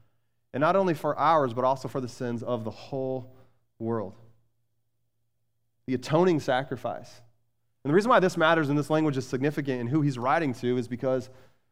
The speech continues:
this was something that they knew. This was something that was, it was a, a regular active part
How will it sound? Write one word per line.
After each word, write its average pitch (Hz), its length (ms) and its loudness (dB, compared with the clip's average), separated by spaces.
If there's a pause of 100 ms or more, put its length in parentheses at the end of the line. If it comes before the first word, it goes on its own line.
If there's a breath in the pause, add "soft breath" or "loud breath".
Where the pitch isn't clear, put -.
(880)
this 170 140 0
was 165 80 -4
something 147 240 2
that 135 80 0
they 139 160 2
knew. 135 320 0
This 131 140 -8
was 135 80 -8
something 143 220 0
that 135 100 0
was, 131 160 -4
it 151 40 -6
was 135 200 -4
a, 131 240 -2
a 131 80 -2
regular 160 640 2
active 151 340 0
part 147 420 4